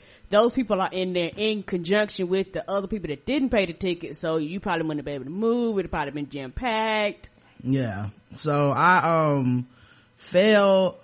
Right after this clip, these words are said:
Speaker 2: not fell, but I was playing basketball and this kid's leg got underneath my leg and I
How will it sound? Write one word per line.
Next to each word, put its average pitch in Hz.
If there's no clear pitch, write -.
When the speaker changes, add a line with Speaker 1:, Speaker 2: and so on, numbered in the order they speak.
Speaker 2:
not 220
fell, 160
but 143
I 156
was 160
playing 202
basketball 160
and 135
this 139
kid's 151
leg 131
got 135
underneath 127
my 120
leg 123
and 127
I 123